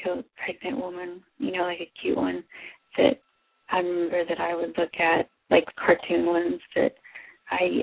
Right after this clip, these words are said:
I used for, like, Birth on Missions for, like, the logo and stuff sometimes. So I know where they got this one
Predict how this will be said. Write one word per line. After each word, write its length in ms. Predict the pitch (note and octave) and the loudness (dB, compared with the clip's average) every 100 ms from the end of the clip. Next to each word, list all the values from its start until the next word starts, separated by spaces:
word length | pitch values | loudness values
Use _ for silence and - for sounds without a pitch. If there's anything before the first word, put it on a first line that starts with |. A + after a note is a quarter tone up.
| F3+ | 4
I 60 | |
used 320 | F3 E3+ E3 - - | 4 2 -2 -2 -2
for, 100 | - | 2
like, 260 | - - | 2 0
Birth 180 | - E3+ - | -2 -4 -2
on 180 | E3+ | -2
Missions 420 | E3+ E3+ - E3+ - - | -2 -6 -4 -2 -2 0
for, 120 | E3+ | 4
like, 100 | E3+ - | 4 4
the 40 | |
logo 420 | F3 F3 F3 F#3 | 4 4 4 4
and 180 | F#3 - - | 4 4 0
stuff 220 | - - - | -2 -2 -4
sometimes. 560 | - - - - - F#3+ - _ - - - - | -4 0 2 4 4 0 -10 _ -6 -4 -4 4
So 80 | F#3+ | 6
I 60 | |
know 160 | F3 F#3 | 8 8
where 160 | F3+ | 6
they 160 | E3 - - | 2 -2 -6
got 160 | - | -8
this 140 | - - | -6 -8
one 160 | - | -8